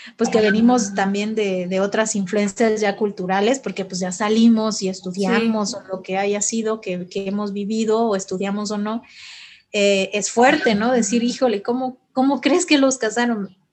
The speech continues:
Speaker 1: Pues, los casaron, y para mí también es, es bien fuerte, ¿no? Como, "Ah, ok, pero es que estaban tan jóvenes", o sea, tenía quince años él,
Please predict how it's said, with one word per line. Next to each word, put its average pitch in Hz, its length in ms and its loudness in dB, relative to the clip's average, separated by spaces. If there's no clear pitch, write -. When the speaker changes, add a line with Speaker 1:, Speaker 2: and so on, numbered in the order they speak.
Speaker 1:
Pues, 202 180 -4
los 196 200 -4
casaron, 285 480 0
y 233 40 2
para 202 260 2
mí 214 180 -2
también 233 400 2
es, 233 260 -2
es 220 160 2
bien 196 220 0
fuerte, 254 420 2
¿no? 226 160 -2
Como, 233 340 -2
"Ah, 302 440 -6
ok, 208 220 -4
pero 240 160 6
es 240 100 2
que 269 80 0
estaban 240 380 2
tan 208 180 -2
jóvenes", 247 360 2
o - 20 -4
sea, 233 140 0
tenía 208 280 -2
quince 226 340 0
años 233 440 4
él, 262 320 4